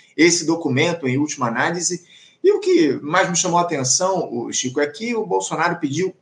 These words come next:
anistia para os envolvidos no quebra-quebra lá do oito de janeiro do ano passado, chamou de pobres coitados aqueles que, aqueles criminosos que destruíram a Praça dos Três Poderes e garantiu que agora quer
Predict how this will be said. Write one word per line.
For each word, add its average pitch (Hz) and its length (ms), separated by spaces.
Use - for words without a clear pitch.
anistia 214 1080
para 135 200
os 131 120
envolvidos 131 760
no 120 200
quebra-quebra 139 720
lá 131 200
do 117 180
oito 127 220
de - 60
janeiro 117 340
do 117 100
ano 113 120
passado, 135 580
chamou 170 360
de 170 380
pobres 226 460
coitados 139 1000
aqueles - 720
que, 151 440
aqueles 170 260
criminosos 131 520
que 127 100
destruíram 123 580
a 101 80
Praça 127 360
dos 165 200
Três 143 220
Poderes 156 520
e 220 140
garantiu 233 640
que 156 80
agora 156 360
quer - 420